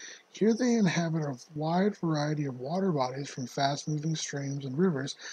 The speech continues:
to slow-moving lakes and billabongs, feeding on a variety of prey items, including insects, worms, tadpoles, frogs, small fish, crustaceans, and mollusks.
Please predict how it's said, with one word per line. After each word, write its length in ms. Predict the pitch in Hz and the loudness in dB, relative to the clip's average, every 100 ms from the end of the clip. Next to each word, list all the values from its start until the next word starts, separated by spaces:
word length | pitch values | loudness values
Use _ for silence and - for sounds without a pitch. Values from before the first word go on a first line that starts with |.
| - _ | -16 _
to 80 | - | -4
slow-moving 540 | - 208 214 208 202 | 4 6 8 8 8
lakes 340 | 180 127 131 - | 4 0 -4 -6
and 140 | 120 | -4
billabongs, 640 | 165 156 113 98 - - - _ _ _ | 0 0 -2 -6 -10 -16 -18 _ _ _
feeding 240 | - 196 | 4 6
on 140 | 202 190 | 8 6
a 20 | |
variety 400 | 175 180 202 208 | 6 6 6 6
of 140 | 175 | 2
prey 260 | - 190 190 | 2 2 4
items, 360 | 123 120 135 135 | 2 -4 -6 -8
including 420 | 135 - 135 127 139 | -8 -6 -6 -6 -6
insects, 500 | 139 - 170 175 - | -4 -2 -2 -2 -6
worms, 380 | 139 131 135 - | -4 -4 -4 -6
tadpoles, 560 | 135 135 135 147 147 | -4 -4 -4 -6 -6
frogs, 480 | - - 123 123 135 | -6 -6 -4 -6 -6
small 300 | - 156 175 | -4 -2 -2
fish, 240 | - 139 | -2 -4
crustaceans, 640 | - - - 127 127 139 123 | -6 -8 -6 -8 -8 -10 -8
and 120 | 131 | -4
mollusks. 560 | 135 107 - - - | -4 -4 -6 -8 -8